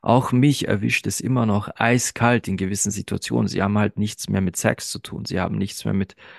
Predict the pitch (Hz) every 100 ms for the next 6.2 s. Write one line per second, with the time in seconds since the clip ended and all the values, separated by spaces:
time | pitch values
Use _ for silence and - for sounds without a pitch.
0 | - - 95 95 - - 92 92 90 92
1 | 92 - _ _ _ _ _ _ 101 95
2 | - 120 - 110 98 98 92 - 87 -
3 | - - - _ _ _ - 101 95 98
4 | - - 104 110 104 - - 101 98 -
5 | 104 - 92 - 101 113 110 - 90 87
6 | - -